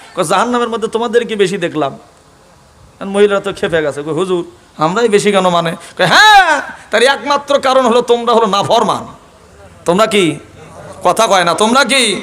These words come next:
নাফরমান। তোমরা কথায় কথায় নাফরমানি করো, অশুকরিয়া আদায় করো। বলে, "কেমনে?" বলে, "তোমরা তোমার স্বামীদের উপরে কেউ খুশি না, স্বামীর উপরে খুশি না থাকার কারণে তোমাদেরকে আমি বেশি জাহান্নামে দেখেছি।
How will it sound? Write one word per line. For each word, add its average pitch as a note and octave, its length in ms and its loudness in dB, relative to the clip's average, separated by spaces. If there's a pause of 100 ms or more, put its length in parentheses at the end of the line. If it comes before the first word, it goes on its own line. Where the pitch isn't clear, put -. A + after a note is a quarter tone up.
(340)
নাফরমান। F4 600 2
তোমরা C4+ 260 2
কথায় E4+ 320 2
কথায় E4+ 260 4
নাফরমানি B3+ 480 2
করো, F#3 320 0 (240)
অশুকরিয়া F4+ 600 4
আদায় E4+ 260 4
করো। C#4 220 0
বলে, C4 140 2
"কেমনে?" B3+ 340 0 (300)
বলে, G#3+ 140 2
"তোমরা A#3 300 2
তোমার G#3+ 280 0
স্বামীদের G3+ 460 0
উপরে F#3 200 -2
কেউ F3 140 0
খুশি E3 340 0
না, - 120 -8 (1700)
স্বামীর B3 340 -4
উপরে C4 180 -2
খুশি B3 260 -6
না B3+ 160 -2
থাকার D#4 300 -2
কারণে D4 280 2
তোমাদেরকে A#3+ 400 2
আমি A3 120 2
বেশি G3+ 180 2
জাহান্নামে F3 420 0
দেখেছি। C#3 340 -2